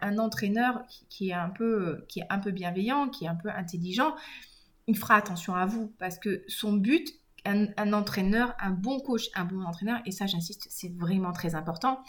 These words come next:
avant même la performance physique, son objectif doit être de préserver votre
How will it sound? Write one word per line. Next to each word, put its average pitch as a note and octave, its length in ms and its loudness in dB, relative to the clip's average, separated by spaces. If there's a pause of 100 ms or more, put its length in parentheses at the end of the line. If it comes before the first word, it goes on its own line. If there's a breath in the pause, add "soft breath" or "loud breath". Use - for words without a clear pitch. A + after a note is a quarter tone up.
(420 loud breath)
avant A#3 420 10
même A#3+ 580 6 (440)
la F#3 140 0
performance F3 680 -4
physique, G#3 460 -8 (800 soft breath)
son A#3 280 6
objectif A#3+ 560 0 (600)
doit G#3+ 180 4
être - 200 -2
de G3+ 120 0
préserver A#3+ 960 2
votre F#3+ 260 -4